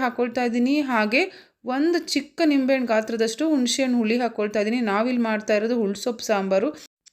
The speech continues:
ಬೇಳೆ ಮನೇಲಿ ಖಾಲಿ ಆಗಿರುವಂಥ ಸಮಯದಲ್ಲಿ ನೀವು ಈ ರೀತಿ ಸೊಪ್ಪಿನ ಸಾಂಬಾರು ಹುಳ್ಸೊಪ್ಪು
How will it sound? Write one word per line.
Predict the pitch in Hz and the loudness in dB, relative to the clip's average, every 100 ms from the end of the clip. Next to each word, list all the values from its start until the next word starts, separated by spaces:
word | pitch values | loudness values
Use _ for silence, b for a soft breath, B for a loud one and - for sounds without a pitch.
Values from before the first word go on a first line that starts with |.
| _ _ _ - | _ _ _ -6
ಬೇಳೆ | 233 277 302 240 | 0 4 4 2
ಮನೇಲಿ | 220 254 240 | 0 0 0
ಖಾಲಿ | 214 196 240 240 | 0 2 2 -2
ಆಗಿರುವಂಥ | 196 208 202 196 196 | -2 -2 -2 -4 -4
ಸಮಯದಲ್ಲಿ | 185 185 202 190 196 233 | -4 -2 0 -2 0 0
ನೀವು | 220 214 202 | 0 0 -2
ಈ | 190 | -4
ರೀತಿ | 196 240 | -6 -4
ಸೊಪ್ಪಿನ | 208 196 233 226 339 - b b - | -4 -4 -4 -2 -4 -6 b b -6
ಸಾಂಬಾರು | 240 220 220 226 | -2 2 2 2
ಹುಳ್ಸೊಪ್ಪು | 214 214 247 240 | 0 0 -2 -2